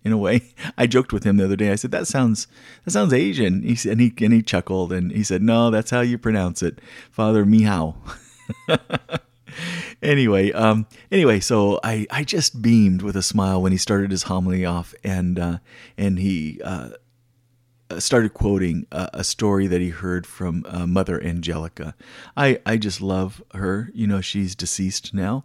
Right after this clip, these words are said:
I'm sure she's in heaven. She's quite a saintly lady. Um, she's the founder of the E W T N network, who, which has really evangelized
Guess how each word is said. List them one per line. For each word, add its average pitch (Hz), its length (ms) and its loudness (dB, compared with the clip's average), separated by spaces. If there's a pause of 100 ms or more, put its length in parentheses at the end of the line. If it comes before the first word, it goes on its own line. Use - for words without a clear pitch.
(160)
I'm - 360 -20
sure 101 200 -4
she's 82 280 -6
in 82 140 -2
heaven. 98 340 -2
She's 87 200 -8
quite 92 240 -4
a 90 60 -4
saintly 87 480 -6
lady. 101 480 -4
Um, 82 260 -6
she's 90 280 -4
the 87 80 -8
founder 85 340 -2
of 80 80 -8
the 82 180 -4 (300)
E 110 100 0
W 95 260 2
T 95 240 -2
N 82 160 2
network, 95 460 -4
who, - 140 -8
which - 260 -10
has 82 260 -6 (120)
really 90 340 -6
evangelized 87 840 -2